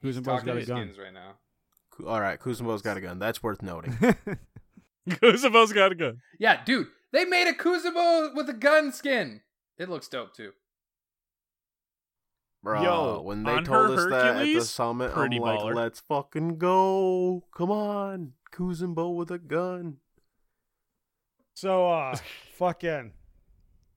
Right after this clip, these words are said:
Speaker 2: part of the reason I haven't played, like, a whole lot of Smite this week, part of the reason, ho-, holiday was Monday, right? I think Labor Day was.
Speaker 4: Yeah.
Speaker 2: That's just.
Speaker 4: Yep.
Speaker 2: Um, I started smoking.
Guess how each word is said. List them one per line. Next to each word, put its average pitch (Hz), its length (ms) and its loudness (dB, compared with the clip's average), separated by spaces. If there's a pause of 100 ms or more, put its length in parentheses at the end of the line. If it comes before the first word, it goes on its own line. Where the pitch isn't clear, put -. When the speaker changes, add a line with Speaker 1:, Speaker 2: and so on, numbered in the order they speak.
(760)
Speaker 2:
part 190 220 4
of 196 80 0
the 196 60 -2
reason 190 520 -2
I 160 120 2
haven't 190 260 0
played, 190 240 -4
like, 170 160 -4
a 135 40 -6
whole 156 220 -4
lot 180 160 -2
of 185 80 -12
Smite 208 340 -14
this 208 220 -12
week, 220 260 -14
part 185 220 -8
of 180 60 -12
the 185 60 -12
reason, 185 540 -10 (480)
ho-, 147 300 -8
holiday 156 460 0
was 131 200 -8
Monday, 139 280 -12
right? 135 240 -10
I - 100 -20
think 156 180 -20
Labor 165 220 -8
Day 165 160 -8
was. 175 220 -10 (120)
Speaker 4:
Yeah. 131 280 -6
Speaker 2:
That's 135 420 -10
just. 127 300 -14 (100)
Speaker 4:
Yep. 127 160 -12 (1120)
Speaker 2:
Um, 120 480 -8 (680)
I 127 80 -10
started 151 380 -2
smoking. 127 720 -8